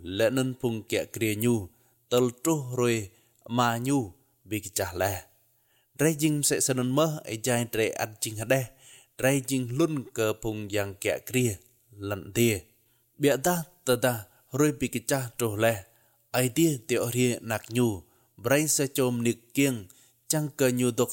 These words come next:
tiếp thì gu klai bian, chăng bị tui, pung độc thì gu klai bian,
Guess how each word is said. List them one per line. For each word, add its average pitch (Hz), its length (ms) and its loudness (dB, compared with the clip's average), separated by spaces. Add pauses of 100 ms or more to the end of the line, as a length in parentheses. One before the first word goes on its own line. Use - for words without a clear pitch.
tiếp 160 140 2 (260)
thì 110 160 -4
gu 127 300 2
klai 110 160 0
bian, 98 380 0 (460)
chăng 135 280 0
bị 131 100 4
tui, 151 400 0 (480)
pung 131 260 2
độc 139 140 2 (100)
thì 113 160 -4
gu 151 240 2
klai 107 160 -2
bian, 104 380 -2